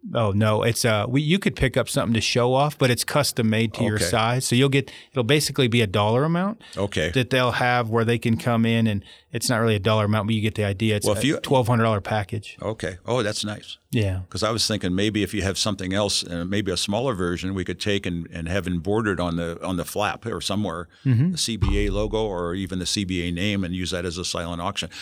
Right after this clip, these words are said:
Speaker 2: We're gonna use that big pack, ca-, package, though, as a silent auction.
Speaker 1: Gotcha.
Speaker 2: As a live auction item.
Speaker 1: Live
Speaker 2: So
Speaker 1: auction.
Speaker 2: we'll be able to raise some nice funds for that.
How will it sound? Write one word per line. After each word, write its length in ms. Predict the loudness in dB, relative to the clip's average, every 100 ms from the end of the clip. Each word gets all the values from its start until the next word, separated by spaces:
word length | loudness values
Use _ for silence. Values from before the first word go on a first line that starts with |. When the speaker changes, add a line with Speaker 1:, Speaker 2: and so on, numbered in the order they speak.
| -12
Speaker 2:
We're 160 | -2 0
gonna 140 | 2
use 300 | 2 2 2
that 200 | 2 0
big 220 | -2 -6 -4
pack, 240 | -6 -6 -10
ca-, 120 | -10 -10
package, 480 | -6 -6 -6 -6
though, 160 | -6 -6
as 120 | -6
a 40 | -4
silent 320 | -4 -4 -6
auction. 300 | -8 -10 -14 -20 _
Speaker 1:
Gotcha. 280 | -2 0 2
Speaker 2:
As 80 | 2
a 60 |
live 260 | 4 2 2
auction 300 | 0 -4 -10
item. 220 | -12 -14 -16 -6
Speaker 1:
Live 220 | -2 0
Speaker 2:
So 60 | 0
Speaker 1:
auction. 140 | 0
Speaker 2:
we'll 160 | 0 2
be 40 |
able 140 | 2 0
to 40 | -2
raise 120 | -2 -2
some 120 | -4
nice 200 | -8 -8
funds 280 | -6 -6 -6
for 100 | -12
that. 220 | -18